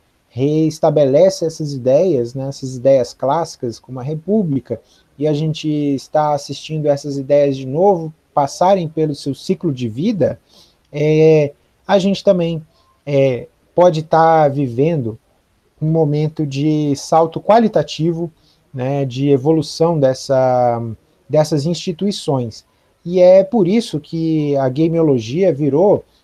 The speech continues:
o objeto de estudo, né, do meu estudo pessoal, e, e o Instituto A Jogada,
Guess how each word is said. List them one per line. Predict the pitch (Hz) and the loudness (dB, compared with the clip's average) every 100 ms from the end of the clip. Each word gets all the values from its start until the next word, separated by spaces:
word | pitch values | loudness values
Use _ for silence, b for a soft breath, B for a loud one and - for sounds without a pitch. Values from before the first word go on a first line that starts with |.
| _ | _
o | 147 | -2
objeto | 156 135 131 175 185 139 | 0 0 2 2 2 -4
de | 131 | -8
estudo, | 135 - - 170 127 113 - _ _ | -10 -8 -2 0 0 -4 -6 _ _
né, | 123 135 131 | -8 -4 -2
do | |
meu | 131 156 | 0 0
estudo | 156 165 151 | 0 -4 -6
pessoal, | 160 151 - 160 185 196 b b _ 135 | -4 -4 2 4 4 2 b b _ -4
e, | 147 156 160 156 151 143 123 104 - _ _ _ _ _ _ - | 0 2 2 2 2 0 -2 -6 -14 _ _ _ _ _ _ -8
e | 143 175 | 2 4
o | 175 | 4
Instituto | 175 - 170 190 196 190 | 2 -4 -4 0 0 2
A | 170 | 2
Jogada, | 175 147 147 214 185 123 | 2 2 2 2 2 -2